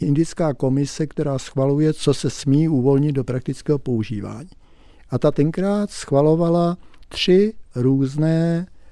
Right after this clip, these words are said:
odrůdy B T bavlníku. Ty byly monsantiácké. Ale v této chvíli se tam schvaluje dalších asi dvanáct odrůd, které, vypadá to velmi pravděpodobně, už nemají s Monsantem nic společného, leda jako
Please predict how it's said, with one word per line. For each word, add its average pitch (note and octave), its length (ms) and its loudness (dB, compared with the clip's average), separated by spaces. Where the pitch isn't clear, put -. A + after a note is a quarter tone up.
odrůdy C3+ 920 0
B C3+ 280 0
T C#3 540 -2
bavlníku. B2+ 560 0
Ty - 100 -2
byly E3 160 2
monsantiácké. C3+ 960 -4
Ale C3+ 460 4
v - 40 -8
této C#3+ 300 0
chvíli F3 560 0
se C3+ 180 -2
tam E3 200 0
schvaluje E3 460 2
dalších D#3 380 0
asi E3 260 -4
dvanáct B2 520 -2
odrůd, B2+ 600 -4
které, D#3+ 760 2
vypadá D#3 400 2
to D3+ 120 2
velmi D#3 260 2
pravděpodobně, D3+ 640 0
už D3 120 -4
nemají D3+ 300 0
s - 80 -16
Monsantem D3 500 0
nic D3 220 2
společného, E3+ 680 0
leda B2+ 200 0
jako C3+ 300 -2